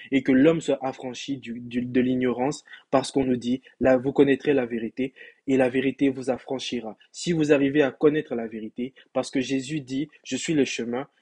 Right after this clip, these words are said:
et la vérité, je suis le chemin, la vérité et la vie. » Il fallait que l'homme puisse commencer par, passer par un chemin, parce que nous savons que il y a deux chemins et beaucoup empruntent, euh, l'autre chemin,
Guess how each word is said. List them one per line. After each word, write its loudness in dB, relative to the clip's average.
et 2
la 2
vérité, -6
je -10
suis -2
le 4
chemin, 0
la 2
vérité -2
et 2
la 0
vie. » -2
Il -6
fallait 4
que 0
l'homme 4
puisse -2
commencer -2
par, -4
passer -2
par -2
un -4
chemin, -8
parce -6
que -4
nous -2
savons -2
que 2
il -2
y 4
a 6
deux 2
chemins -6
et 0
beaucoup 0
empruntent, -4
euh, 2
l'autre 0
chemin, -4